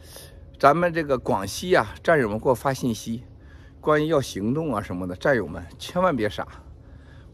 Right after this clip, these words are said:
不要行动啊，不要把自己在革命卫生工前把自己给奉献了。逼到绝地是另外一回事儿，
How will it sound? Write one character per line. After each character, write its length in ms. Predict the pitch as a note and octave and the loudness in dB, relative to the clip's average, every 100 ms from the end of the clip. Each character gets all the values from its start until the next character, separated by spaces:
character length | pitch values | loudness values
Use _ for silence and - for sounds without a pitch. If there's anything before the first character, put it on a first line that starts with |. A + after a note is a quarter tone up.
| - | -6
不 180 | A2+ | 0
要 200 | G3 D#3+ | 4 4
行 280 | - - D#2+ | 4 -4 -6
动 140 | F#2 - | -6 -8
啊， 280 | - E2+ D2+ | -10 -12 -12
不 240 | - G#2 F3+ | -10 -4 4
要 280 | G3 A#2+ - - - - - | 6 4 2 -12 -20 -20 -8
把 140 | G2+ G2+ | -4 -4
自 240 | - D#3+ | -4 -8
己 280 | F2+ F#2 - - - - - - - - - | -6 -8 -12 -16 -20 -20 -20 -20 -20 -20 -14
在 260 | - F3 C#3 | 2 4 4
革 280 | - - C#3 | 0 -2 0
命 220 | G#3 F#3+ | 2 2
卫 120 | F#3+ F3 | 2 0
生 200 | F3 D#3+ | 0 -2
工 160 | E3+ | -2
前 200 | D3+ A#2+ | -2 -2
把 140 | A#2+ G#2 | 0 -2
自 220 | - C#3 | -2 -6
己 180 | G#2 A#2 | -4 -4
给 140 | G2+ | -4
奉 280 | - D4+ - | -4 -2 -2
献 200 | - E2 | -2 -8
了。 180 | - - - - - - - - - - - - | -10 -18 -20 -20 -20 -20 -20 -20 -20 -20 -20 -16
逼 200 | - D3 | -6 2
到 220 | A3 A#3 B2+ | 8 8 6
绝 280 | - A2+ | 2 4
地 160 | F3+ G3 | 4 4
是 100 | D#3 | 0
另 120 | G#3+ | 2
外 140 | F3+ B2 | 2 2
一 60 | |
回 160 | G2 F#2+ | 2 -2
事 140 | A#2 | -2
儿， 80 | G2 | -4